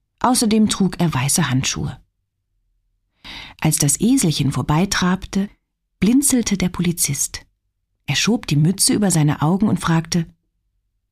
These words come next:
„War das nicht Grisella?“ Aber niemand gab eine Antwort. Die einen spielten Karten und die anderen gähnten oder schliefen. Der Polizist erhob sich von seinem Stuhl und sprach:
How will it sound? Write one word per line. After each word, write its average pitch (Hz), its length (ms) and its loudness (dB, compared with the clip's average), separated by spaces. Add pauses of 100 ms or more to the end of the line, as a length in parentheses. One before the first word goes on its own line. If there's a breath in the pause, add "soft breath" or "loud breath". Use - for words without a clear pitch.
(100)
„War 127 160 0
das 147 180 2
nicht 160 260 2
Grisella?“ 143 680 -2 (1040)
Aber 165 180 2
niemand 220 340 4
gab 220 220 0
eine 214 180 4
Antwort. - 600 0 (240)
Die - 80 -6
einen 160 320 4
spielten - 340 -2
Karten 202 480 2
und 131 120 0
die 120 80 -2
anderen 131 340 0
gähnten 160 480 2
oder 208 200 0
schliefen. 143 460 -4 (1400 loud breath)
Der 160 60 2
Polizist 220 640 0
erhob 196 340 0
sich - 180 -2
von 165 160 2
seinem 143 220 2
Stuhl 220 400 2
und 214 140 2
sprach: 170 420 -2